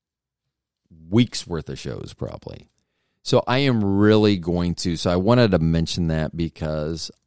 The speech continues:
I hope that Trinity, I know that Trinity listens to the show. So I want her to know, I want them to know how important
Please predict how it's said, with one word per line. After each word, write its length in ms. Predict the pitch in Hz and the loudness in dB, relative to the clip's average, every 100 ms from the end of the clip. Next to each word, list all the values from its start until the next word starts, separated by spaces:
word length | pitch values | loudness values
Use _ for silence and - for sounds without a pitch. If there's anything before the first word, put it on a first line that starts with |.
| - | 0
I 320 | 180 196 185 | 2 4 2
hope 680 | 135 - - 85 71 71 - _ _ _ _ _ _ _ _ _ _ | -2 -6 -2 0 0 -6 -16 _ _ _ _ _ _ _ _ _ _
that 320 | 87 95 - | -4 -2 -2
Trinity, 800 | - - 117 107 64 50 71 85 - _ _ _ _ _ _ _ _ _ _ _ _ _ _ _ - | -6 -2 0 -2 -4 -10 -12 -14 -18 _ _ _ _ _ _ _ _ _ _ _ _ _ _ _ -6
I 160 | 90 | -2
know 480 | 90 90 101 104 98 | 0 2 4 6 4
that 160 | 76 - | 2 -6
Trinity 440 | - 78 67 65 | -6 -4 -4 -8
listens 520 | 60 60 - 64 - - | -10 -12 -12 -14 -14 -16
to 160 | - | -16
the 140 | - - | -16 -16
show. 420 | - - - - _ _ _ _ _ _ _ | -16 -16 -18 -20 _ _ _ _ _ _ _
So 260 | - 92 - | -4 -2 -2
I 140 | 95 | 0
want 420 | 95 85 90 101 - | -2 0 -2 -4 -8
her 180 | - | -8
to 140 | 85 80 | -6 -6
know, 400 | 76 69 64 - _ _ _ _ _ _ - | -8 -10 -12 -14 _ _ _ _ _ _ -8
I 140 | 90 | -4
want 340 | 98 104 110 - | -2 -2 -2 -2
them 180 | 107 98 | -2 -2
to 140 | - | -4
know 600 | 95 85 76 65 57 53 _ _ _ _ _ _ _ | -2 -2 -2 -6 -10 -14 _ _ _ _ _ _ _
how 540 | - 95 90 92 92 87 - | -6 0 2 4 2 0 -4
important 680 | 90 - 85 76 80 80 | -8 -6 -8 -6 -6 -8